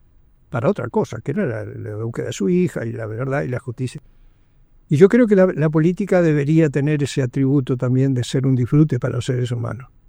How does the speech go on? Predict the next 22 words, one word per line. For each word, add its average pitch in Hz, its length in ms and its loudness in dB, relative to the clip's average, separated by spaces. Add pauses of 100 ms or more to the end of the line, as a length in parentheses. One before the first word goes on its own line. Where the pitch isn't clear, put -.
(440)
Este, - 400 -10
aunque 185 300 6
a 156 40 6
veces, - 580 2 (360)
lógicamente, 131 760 -2 (760)
está 131 180 -4
cargada 143 400 0
de 123 140 -4
cosas 131 480 -8 (380)
dramáticas 139 640 -4
y - 20 -10
todo 123 140 -6
lo 120 60 -6
demás. 113 200 -12 (840)
Entonces 254 400 0
el 226 80 8
libro 254 340 4
surgió, 202 540 4 (540)
eh, 160 240 -2
en 156 120 2
ese 151 220 0
tema. 127 340 -6